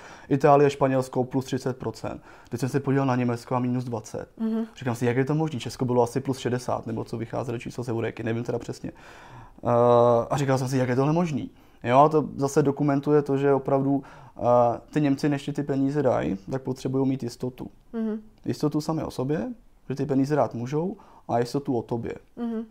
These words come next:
Speaker 1: že ty peníze jim nezahučí v nějaký černý díře.
Speaker 2: Mhm.
Speaker 1: Jo, takže oni jsou ochotní ty peníze dát, ale musíš je přesvědčit.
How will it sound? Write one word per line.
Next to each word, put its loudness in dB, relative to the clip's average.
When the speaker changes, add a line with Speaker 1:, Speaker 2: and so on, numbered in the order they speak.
Speaker 1:
že -2
ty -6
peníze -2
jim 0
nezahučí -4
v -8
nějaký -8
černý -8
díře. -8
Speaker 2:
Mhm. -6
Speaker 1:
Jo, 8
takže 6
oni 2
jsou 0
ochotní -2
ty -2
peníze -2
dát, 0
ale 0
musíš -2
je -2
přesvědčit. -8